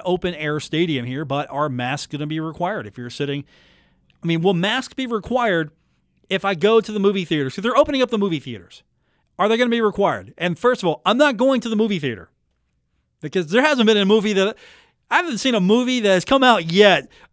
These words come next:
over the entire pandemic that I wanna drop nineteen, twenty dollars to see at home first. Are you kidding me? Have you seen,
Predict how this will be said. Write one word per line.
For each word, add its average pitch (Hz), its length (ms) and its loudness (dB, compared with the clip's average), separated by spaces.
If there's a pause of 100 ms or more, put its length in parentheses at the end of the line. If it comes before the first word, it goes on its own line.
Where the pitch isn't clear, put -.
over 202 580 4
the 185 260 -2
entire 240 480 -2
pandemic 208 580 0
that 180 120 0
I 208 140 4
wanna 254 220 2
drop 190 380 2 (280)
nineteen, 196 520 0
twenty 202 360 0
dollars 165 460 2
to 156 100 -4
see 180 280 -4
at 151 180 0
home 165 320 2
first. - 520 -4 (560)
Are 220 140 4
you 196 160 6
kidding 320 400 2
me? 311 300 0 (380)
Have 208 180 0
you 175 100 4
seen, 254 400 -2